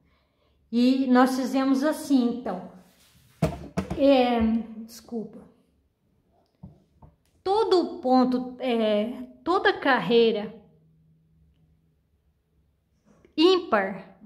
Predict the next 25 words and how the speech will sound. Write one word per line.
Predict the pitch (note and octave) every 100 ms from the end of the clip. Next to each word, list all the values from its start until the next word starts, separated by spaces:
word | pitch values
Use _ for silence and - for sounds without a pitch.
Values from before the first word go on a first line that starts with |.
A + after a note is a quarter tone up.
| -
nós | A3+ B3 B3
cruzamos | C4+ A#3+ B3+ B3+ B3+
o | C4+ B3+
ponto | B3 F#3+ F#3 - - _ _ _ _ _ _ _
do | F#3+ A3 B3
motivo | A#3+ A#3 A#3 - G#3 G#3 F3+ C4 D#4+
três, | - D#4+ A#3 F3+ - - - - _ _ _ _ _
e | A3
no | G#3 G#3
caso | A3 G#3+ G#3+
aqui | A3+ A3+
na | A3
ponta | A3 A3 A3+ A#3
também, | A3+ C4+ B3+ G3+ F#3+
nas | G3+
duas | F3+ A3 A#3
pontas, | - A3 F3 - - - _ _ _ _
certo? | - A#3 C4 C4+ -
Onde | A#3 A#3 C#4+ C#4+ E4
tem | - D4+ D#4 D#4+ - - - - _
do-, | G3+ B3+ B3+ A#3+
onde | B3 C4+ C4
teria | D4 A#3+ B3
dois | G#3 B3+ C#4 A#3+
meias, | B3 A#3+ B3+ C#4+ D4+